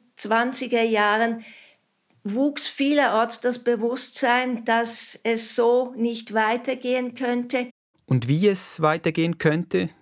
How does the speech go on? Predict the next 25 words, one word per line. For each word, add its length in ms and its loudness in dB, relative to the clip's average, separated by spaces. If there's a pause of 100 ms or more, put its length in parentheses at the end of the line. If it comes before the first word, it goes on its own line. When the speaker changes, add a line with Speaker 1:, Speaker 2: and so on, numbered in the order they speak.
(100)
Speaker 2:
dazu 420 -2
gab 240 0
es 140 0
eben 260 0
verschiedene 560 2
Meinungen. 640 0 (560)
Auf 180 0
der 160 4
einen 260 2
Seite 480 2
standen 520 -2
politische 560 -2
Kräfte, 580 0 (180)
die 100 0
sich 260 -2
einen 240 2
modernen 500 2
Staat 360 -2
wünschten. 520 -2 (400)
Sie 360 -2 (360)
wurden 260 2
später 540 0
als 340 -2
Liberale 560 0
bezeichnet, 800 -2